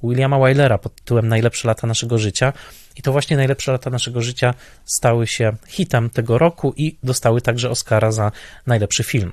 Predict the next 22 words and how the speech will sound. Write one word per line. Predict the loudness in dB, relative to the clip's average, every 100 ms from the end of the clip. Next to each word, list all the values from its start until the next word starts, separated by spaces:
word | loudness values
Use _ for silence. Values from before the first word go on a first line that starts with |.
| -6
To | -4
była | 0 0
opowieść | 0 -2 -2 -2
o |
weteranach | 0 2 2 4 0
wracających | -2 0 0 0 -2 -6 -14 -20 -14
z | -6
drugiej | -2 0 2
wojny | 2 0
światowej. | -2 -2 0 0 -2
Wspaniały, | -4 -2 2 2 0
trzygodzinny | -2 -4 -4 -2 0 0
fresk | 2 2 2 -2 -16 -20 -20 -16 -4
o | 0 -2 -4 -20 -12 0
amerykańskim | 2 2 0 0 0 0 -2
powojniu, | 0 2 4 4 2 -4
właściwie | -8 -10 -6 -6
o |
pierwszych | -2 -2 -2 -6
dniach | -2 -2 -2
amerykańskiego | -4 -4 -6 -6 -4 -2
powojnia. | -2 0 0 -2